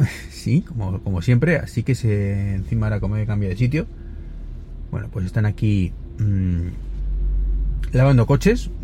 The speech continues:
mm, y bueno, pues nada, pues se oirá algo de fondo. De hecho, ayer, en el podcast de ayer, que también lo grabé en el po-, en el coche,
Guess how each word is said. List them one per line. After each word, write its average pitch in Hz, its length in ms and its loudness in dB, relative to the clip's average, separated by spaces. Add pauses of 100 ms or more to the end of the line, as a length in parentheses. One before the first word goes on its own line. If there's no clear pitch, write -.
(200)
mm, 95 500 -2
y 98 120 0
bueno, 110 300 0
pues - 500 -4 (180)
nada, 98 280 0 (340)
pues - 140 -6
se - 80 0
oirá 101 260 4
algo 101 160 4
de 92 80 4
fondo. 139 220 6
De 113 80 6
hecho, - 140 4
ayer, 104 340 6 (240)
en 98 80 0
el 101 60 0
podcast 104 260 2
de 101 60 4
ayer, 110 160 6
que 101 80 2
también 95 160 2
lo 98 80 2
grabé 98 180 2
en 98 80 2
el 98 80 0
po-, 101 160 -4
en 113 60 2
el 107 80 4
coche, - 320 0